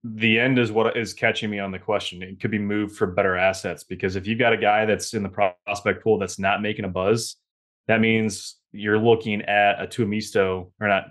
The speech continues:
um, Mastrosimone, I'm sorry, where they didn't sign him to his entry-level deal.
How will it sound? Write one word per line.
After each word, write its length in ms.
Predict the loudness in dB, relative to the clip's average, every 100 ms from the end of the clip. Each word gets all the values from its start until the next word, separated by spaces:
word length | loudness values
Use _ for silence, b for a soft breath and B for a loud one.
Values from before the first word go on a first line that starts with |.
| -2
um, 460 | 2 2 0 -6 -6
Mastrosimone, 600 | -2 0 -2 -4 -2 -2
I'm 100 | -4
sorry, 360 | -4 -4 -2 -6 _ _ _ _ -2
where 380 | 4 4 2 0
they 120 | 0
didn't 300 | 2 0 -2
sign 340 | -2 0 0 0
him 220 | -4 -4
to 140 | -2
his 640 | 0 2 0 -6 -10 -12 -6
entry-level 460 | -6 -4 -2 -2 -2
deal. 540 | 0 0 0 -4